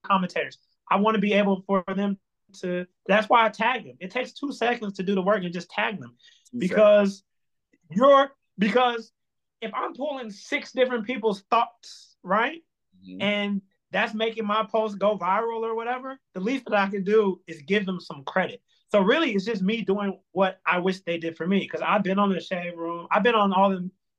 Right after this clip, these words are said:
Speaker 1: a couple of times, right? People would text me and be like, "Oh my God, bro, you're on the Shade Room again." I'm like, "Oh crap, what's happening?" <laughs> Um,
Speaker 2: Yeah.
Speaker 1: That's scary. You know, that's a scary moment.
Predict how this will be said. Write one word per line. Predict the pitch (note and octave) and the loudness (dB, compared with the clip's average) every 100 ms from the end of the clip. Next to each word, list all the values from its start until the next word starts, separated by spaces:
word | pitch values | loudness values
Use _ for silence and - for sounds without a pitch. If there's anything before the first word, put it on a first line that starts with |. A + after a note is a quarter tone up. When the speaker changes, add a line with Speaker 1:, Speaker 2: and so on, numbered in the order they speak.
| _ _ | _ _
Speaker 1:
a | F3+ F3+ | -8 -2
couple | A3 G#3 E3+ | 2 2 0
of | D3+ | -6
times, | D3+ A#2+ A2 D#3 | -8 -12 -8 -4
right? | E3+ | -4
People | - F#3+ E3 | -2 -2 -2
would | D3+ | -8
text | - F3+ - | -4 -6 -2
me | F3 | -4
and | E3 | -4
be | D3+ | -4
like, | D3+ C#3 | -4 -4
"Oh | E3+ | -4
my | D#3+ | -2
God, | E3 E3+ | 0 0
bro, | E3 F3+ | 2 2
you're | F3 F#3 | 2 -2
on | |
the | D3+ | -2
Shade | G3+ | -2
Room | G3 D3 | -2 -2
again." | B2+ B2 - - - - | -8 -12 -14 -20 -16 -8
I'm | D#3 | -6
like, | C3 | 0
"Oh | D#3 | 0
crap, | D3+ C#3+ A#2+ - _ | 0 -2 -2 -8 _
what's | - D3+ | -4 0
happening?" | E3 D3 B2+ F#3+ G#3+ G3 - - | 2 0 -2 -2 2 0 -2 -20
<laughs> | _ G3 | _ 2
Um, | F#3+ F3+ - G#3+ F3+ _ _ - | 4 4 2 -2 -2 _ _ -2
Speaker 2:
Yeah. | G#2+ F#2 | -2 0
Speaker 1:
That's | G#3+ - | -2 -2
scary. | G#3 A2+ F3 | -10 -10 -8
You | F#3 A3+ | -6 -6
know, | G#3 E3+ | -4 -2
that's | F#3 - | -4 -6
a | F#3+ | -10
scary | - F#3+ F3 | -6 -4 -2
moment. | F#3 F#3 C3+ | -4 -6 -8